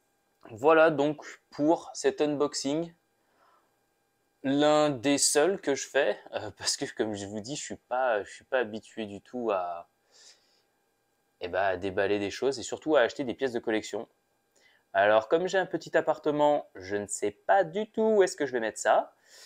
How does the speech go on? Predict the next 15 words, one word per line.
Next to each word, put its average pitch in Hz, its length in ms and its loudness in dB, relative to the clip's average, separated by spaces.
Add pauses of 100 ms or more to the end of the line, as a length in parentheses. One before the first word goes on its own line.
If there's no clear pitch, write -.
(280)
Mais 90 380 -8
bon, 95 200 -4
je 95 80 -10
vais 95 80 -10
bien 104 120 -4
lui 101 140 -6
trouver 107 540 -6
une 113 160 -8
place - 440 -8 (100)
adéquate. - 920 -10 (1120)
Bon, - 280 2
et 127 60 2
bien 117 180 2
voilà, 90 420 -2
c'était - 600 -6